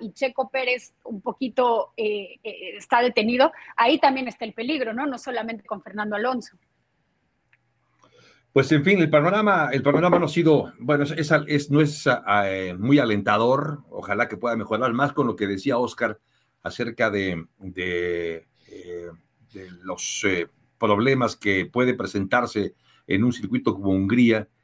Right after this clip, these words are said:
Speaker 2: que puede ser muy complicado para todos. Entonces, bueno, si, si la situación se mantiene así, evidentemente sería muy complejo para,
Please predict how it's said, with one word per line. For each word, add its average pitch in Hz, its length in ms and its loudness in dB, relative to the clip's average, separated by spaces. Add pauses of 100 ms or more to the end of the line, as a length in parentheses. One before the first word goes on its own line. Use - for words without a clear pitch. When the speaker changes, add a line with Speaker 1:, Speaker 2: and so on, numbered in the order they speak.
(180)
Speaker 2:
que 104 100 -10
puede 107 200 -2
ser 113 120 0
muy 120 420 2
complicado 107 720 0
para 90 240 0
todos. 101 340 0
Entonces, 127 380 0
bueno, 127 340 2 (320)
si, 90 400 -10 (380)
si - 160 -6
la 107 80 2
situación 107 400 2
se 131 140 0
mantiene 120 480 2
así, 131 340 0
evidentemente 104 580 -2
sería 104 260 -2
muy 104 220 2
complejo 95 460 -4
para, 90 300 -2